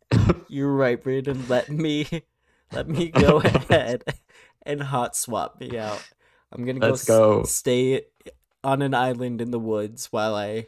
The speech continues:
Speaker 2: you know, wait to
Speaker 1: <laughs>
Speaker 2: die. <laughs> And you're gonna be here recording every Saturday or Sunday. No, that <laughs> seems like the right decision. Thank you, for helping me see
Speaker 1: Yes.
Speaker 2: that clearly. Hmm.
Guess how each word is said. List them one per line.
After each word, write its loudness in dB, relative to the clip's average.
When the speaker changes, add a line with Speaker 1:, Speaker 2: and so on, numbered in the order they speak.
Speaker 2:
you -10
know, -6
wait 2
to 0
Speaker 1:
<laughs> -4
Speaker 2:
die. -2
<laughs> -12
And -4
you're -4
gonna -2
be -4
here -6
recording -6
every -8
Saturday -8
or -6
Sunday. -10
No, -4
that -4
<laughs> -
seems -6
like -2
the -2
right -4
decision. -12
Thank -14
you, -12
for -6
helping -6
me -6
see -10
Speaker 1:
Yes. -10
Speaker 2:
that -10
clearly. -8
Hmm. -12